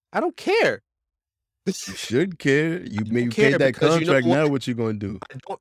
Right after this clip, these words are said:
Speaker 2: If
Speaker 1: I
Speaker 2: you
Speaker 1: don't
Speaker 2: take him
Speaker 1: care.
Speaker 2: out, now it's gonna be
Speaker 1: I don't care
Speaker 2: you have to
Speaker 1: because
Speaker 2: trade
Speaker 1: he's
Speaker 2: him
Speaker 1: not
Speaker 2: at this
Speaker 1: giving you
Speaker 2: point.
Speaker 1: the opportunity to win. And I guarantee you that if Evan Fournier left that game yet, uh, uh, against, against the Pelicans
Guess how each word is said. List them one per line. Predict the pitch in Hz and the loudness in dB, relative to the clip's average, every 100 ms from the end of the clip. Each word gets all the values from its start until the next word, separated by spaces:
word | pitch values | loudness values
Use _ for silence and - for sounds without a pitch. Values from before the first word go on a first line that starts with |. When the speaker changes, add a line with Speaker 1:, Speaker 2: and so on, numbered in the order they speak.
| - | -6
Speaker 2:
If | 113 | -2
Speaker 1:
I | |
Speaker 2:
you | 143 | 2
Speaker 1:
don't | 170 | 4
Speaker 2:
take | 131 - | 2 2
him | 120 | 2
Speaker 1:
care. | 127 135 | 4 4
Speaker 2:
out, | 92 | 2
now | 107 113 113 | -2 0 0
it's | - | 0
gonna | 113 107 | -4 -2
be | 107 107 104 98 _ _ - | -4 -4 -4 -8 _ _ -16
Speaker 1:
I | 123 | -4
don't | 147 175 - | 0 0 -4
care | - 175 143 107 | -6 0 0 0
Speaker 2:
you | 110 117 | -2 0
have | 120 120 | 2 2
to | 143 | 2
Speaker 1:
because | 139 | 0
Speaker 2:
trade | 127 120 | 0 0
Speaker 1:
he's | - 175 | 0 0
Speaker 2:
him | |
Speaker 1:
not | 165 160 | 0 0
Speaker 2:
at | |
this | 160 | -2
Speaker 1:
giving | 156 151 | -2 -2
you | 147 | -2
Speaker 2:
point. | 147 | -2
Speaker 1:
the | 139 | -2
opportunity | 139 147 147 - 156 143 131 | 0 -2 -4 -6 -4 -4 -4
to | |
win. | 117 139 123 | -4 -2 -2
And | 104 | -2
I | 104 98 | -4 -6
guarantee | 92 127 151 151 - 156 | -4 0 0 0 -4 -6
you | 131 113 | -4 -4
that | 110 | -4
if | 107 104 | -6 -8
Evan | 127 139 147 | -4 -2 -2
Fournier | - 143 135 135 135 139 _ _ _ _ _ _ _ _ _ _ _ _ 101 | -2 -2 0 0 0 -2 _ _ _ _ _ _ _ _ _ _ _ _ -8
left | 127 143 - | -4 -4 0
that | 139 113 | 0 0
game | 131 143 143 | -2 0 0
yet, | 135 139 - | -2 -4 -4
uh, | 113 | -10
uh, | - 117 _ - - - | -6 -8 _ -20 -18 -10
against, | 120 127 123 - _ - | -4 -4 -4 -10 _ -16
against | 117 131 | -10 -8
the | 117 | -8
Pelicans | - 147 135 139 139 147 | -2 -2 -2 -4 -4 -6